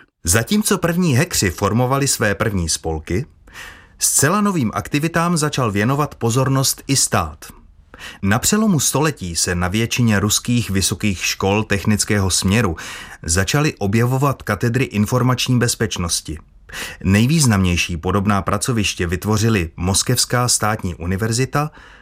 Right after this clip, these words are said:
Moskevská vysoká škola fyzikálně technická, Baumanova univerzita a také Leningradská vysoká škola elektrotechnická či Leningradská univerzita informačních technologií,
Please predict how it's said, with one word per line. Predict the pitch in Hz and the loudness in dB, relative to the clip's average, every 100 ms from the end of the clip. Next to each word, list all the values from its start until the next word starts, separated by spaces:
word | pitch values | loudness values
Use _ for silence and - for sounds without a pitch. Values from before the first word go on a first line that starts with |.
| - | -6
Moskevská | 92 101 - 107 - 110 110 | 0 0 0 0 0 0 0
vysoká | 98 92 101 95 87 | 0 -2 -2 -2 -2
škola | - 101 98 | -2 0 -2
fyzikálně | 90 104 98 92 92 87 80 | -2 -2 0 0 0 0 -4
technická, | 80 - 101 98 - 120 123 127 - - - | -6 -2 -2 -2 -2 0 0 -4 -10 -20 -6
Baumanova | 85 104 101 95 90 82 | 0 2 2 2 0 -4
univerzita | 95 101 117 123 123 127 143 147 - - - - | 0 0 2 2 0 0 -2 -2 -12 -20 -20 -10
a | - 113 | -4 0
také | 143 143 104 | 0 2 2
Leningradská | 92 117 165 170 170 - 160 160 | 4 4 4 2 0 0 0 0
vysoká | 135 123 - 107 | 0 -4 -2 -2
škola | 101 - 117 104 - | -2 -2 -2 -2 -4
elektrotechnická | 90 87 - 95 98 104 107 - 113 117 143 | -4 -2 -2 -4 -2 0 0 0 0 0 -2
či | - 101 | -2 -2
Leningradská | 85 95 139 160 165 - - 104 | 2 4 4 4 0 -2 -2 -2
univerzita | 85 214 135 147 139 147 104 | 0 0 2 2 2 0 -2
informačních | 107 110 139 139 147 - - 92 - | 0 0 2 0 0 0 -2 -2 -2
technologií, | 92 - 107 135 135 151 156 160 | -4 0 2 2 0 0 0 -2